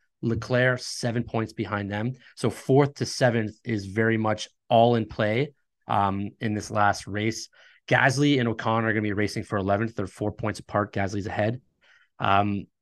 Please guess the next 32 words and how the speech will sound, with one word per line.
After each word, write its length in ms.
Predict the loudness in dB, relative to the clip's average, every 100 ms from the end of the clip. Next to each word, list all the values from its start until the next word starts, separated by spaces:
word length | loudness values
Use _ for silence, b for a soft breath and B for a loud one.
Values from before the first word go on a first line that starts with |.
| _ -20 _ 0
honestly, 360 | 2 6 6
like, 160 | 6 2
the, 180 | 0 2
the 120 | -2
back 320 | 0 0 0
of 60 | 0
this 100 | -2
pack 320 | 0 0 0
is 60 | -2
where 100 | -4
you 80 | -4
wanna 140 | -4
watch. 260 | -2 -2 -4
Like, 140 | -14
seven 480 | -4 -2 0 -2 -4
to 100 | -8
ten 480 | -8 -4 0 0 -2 -10 _
makes 340 | -8 -8 -10
all 160 | -4 -2
the 60 | -2
difference 320 | -6 -10 -10
for 120 | -10
guys 300 | -6 -6 -6
like, 320 | -6 -8 -10 _ -6
like, 200 | -4 -4 -8
if 120 | -8 _ _ _ _ -16 -4
in 140 | 2 4
the 80 |
points, 400 | 2 2 0 0
Tsunoda, 340 | -2 0 0 0
Bottas, 440 | -2 0 2 2
Hulkenberg, 500 | -2 -6 -6 -6 -6